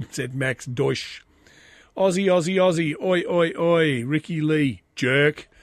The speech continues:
Ricky Lee, fucking nationalism. Um, didn't know I was employed.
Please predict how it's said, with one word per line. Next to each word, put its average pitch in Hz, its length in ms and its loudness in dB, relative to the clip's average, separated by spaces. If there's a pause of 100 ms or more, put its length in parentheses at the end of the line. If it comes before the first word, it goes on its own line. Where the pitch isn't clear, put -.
(260)
Ricky 160 300 -2
Lee, 151 380 0
fucking - 680 -6
nationalism. 139 840 -4 (920)
Um, 151 640 -2
didn't 208 320 0
know 180 240 2
I 170 140 2
was 165 160 0
employed. 156 720 0